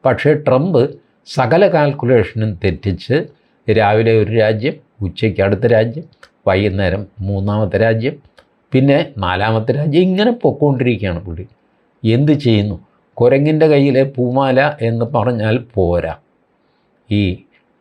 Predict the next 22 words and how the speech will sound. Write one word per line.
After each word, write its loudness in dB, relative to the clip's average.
ഭരണിക്കടയിൽ 0
കയറിയ 2
കാളക്കൂറ്റൻ 0
എന്ന് -4
പറഞ്ഞില്ലേ, -2
അവിടെ -2
ഇടിച്ച് -2
ഇതെല്ലാം 2
കൂടെ 2
ഇടിഞ്ഞത്, -6
വേറൊരു 4
മൂലയ്ക്ക് 2
ഇടിച്ച് 2
അവിടുത്തെ 2
ഭരണി 0
എല്ലാം -2
കൂടെ -4
പൊട്ടിപ്പോവുക. -6
ഇങ്ങനത്തെ 2
ഒരു, 2
ഒരു -2
അവസ്ഥയിലേക്ക് -2